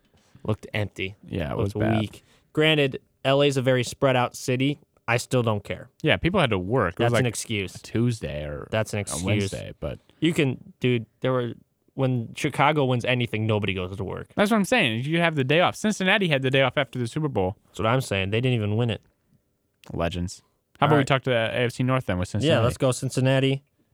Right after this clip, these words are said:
Speaker 1: uh,
Speaker 2: It's
Speaker 1: Pittsburgh,
Speaker 2: Cincinnati.
Speaker 1: Cleveland, Lamar Jackson, and the Ravens. <sighs> Cleveland and Baltimore both eight and nine this year.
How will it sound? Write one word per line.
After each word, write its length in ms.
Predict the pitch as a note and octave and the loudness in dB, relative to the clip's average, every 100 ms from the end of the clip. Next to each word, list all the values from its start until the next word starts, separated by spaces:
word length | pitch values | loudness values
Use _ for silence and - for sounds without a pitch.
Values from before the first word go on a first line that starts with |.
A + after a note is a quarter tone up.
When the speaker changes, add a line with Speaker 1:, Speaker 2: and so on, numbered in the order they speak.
| _ | _
Speaker 1:
uh, 360 | - G#2+ G#2 G#2 | -2 0 2 0
Speaker 2:
It's 80 | - | 0
Speaker 1:
Pittsburgh, 380 | C#3+ C3 C#3 C3+ | 0 2 4 4
Speaker 2:
Cincinnati. 420 | B2+ E2 - - _ _ _ | 2 -6 -8 -10 _ _ _
Speaker 1:
Cleveland, 580 | - C3+ B2+ B2 A#2 A2+ - _ _ _ | 0 2 4 2 0 -4 -10 _ _ _
Lamar 280 | A2+ A2+ A2+ | 0 2 2
Jackson, 400 | A#2 G#2+ - A2+ | 2 -2 -2 -2
and 80 | G#2 | 0
the 80 | |
Ravens. 560 | G#2 G#2+ G#2 G2+ G2 - _ _ _ _ | 0 0 0 -2 -4 -10 _ _ _ _
<sighs> 340 | - _ _ _ | -20 _ _ _
Cleveland 380 | C#3 C#3+ C3 C3 | 0 2 2 2
and 380 | A#2+ A#2 A#2 - - | 2 0 -4 -8 -2
Baltimore 440 | A#2 A#2 B2+ A#2 | 0 2 2 0
both 260 | G#2+ A#2+ A#2 | 2 0 0
eight 160 | C3 B2 | -4 -2
and 80 | A#2 | 0
nine 240 | A2+ A#2 | 0 0
this 180 | A2 - | -2 0
year. 320 | A#2 A#2 A#2 | 0 0 -2